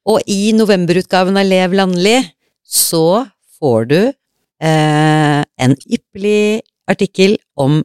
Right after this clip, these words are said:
novemberkranser. Nå som hagesesongen er over,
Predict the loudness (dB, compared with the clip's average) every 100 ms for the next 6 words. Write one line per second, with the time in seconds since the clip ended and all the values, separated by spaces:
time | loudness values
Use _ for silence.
0 | -6 -6 -2 0 0 -2 -2 -2 -2 0
1 | -2 -2 -10 -20 -20 _ -4 -2 0 0
2 | 0 0 -2 0 0 2 2 0 0 -2